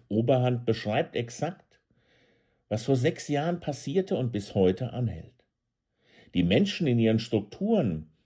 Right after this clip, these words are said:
in ihrem Leben, in ihren Parteien, in ihren Kirchen wollen die Oberhand gewinnen. Sie glauben damals, so zumindest zu wissen, was richtig und gut sei,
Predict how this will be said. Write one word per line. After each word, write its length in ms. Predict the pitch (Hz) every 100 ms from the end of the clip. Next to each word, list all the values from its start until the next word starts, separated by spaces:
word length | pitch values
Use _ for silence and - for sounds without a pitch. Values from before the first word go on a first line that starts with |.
| _
in 100 | 80
ihrem 220 | 76 82
Leben, 380 | 80 113 170 139
in 120 | 101 110
ihren 220 | 110 107
Parteien, 560 | 117 117 127 180 160
in 140 | 107 107
ihren 320 | 110 117 113
Kirchen 420 | - 165 196 131
wollen 380 | 101 127 196 185 - - _
die 220 | 101 - -
Oberhand 840 | 123 123 120 110 104 92 - - _ _ _
gewinnen. 480 | - 76 117 - - - _ _ _ _ _ _ _ _ _ _ - _ _ _
Sie 240 | - 107
glauben 560 | - 107 208 120 92 -
damals, 880 | 110 208 233 110 82 - - - - _ _ _
so 260 | _ - 98
zumindest 500 | 120 87 78 65 -
zu 120 | 80
wissen, 460 | 76 - - 69 - _ - _
was 200 | 117 120
richtig 440 | 214 262 - 156 -
und 160 | -
gut 340 | 143 220 220 -
sei, 480 | - 107 92 -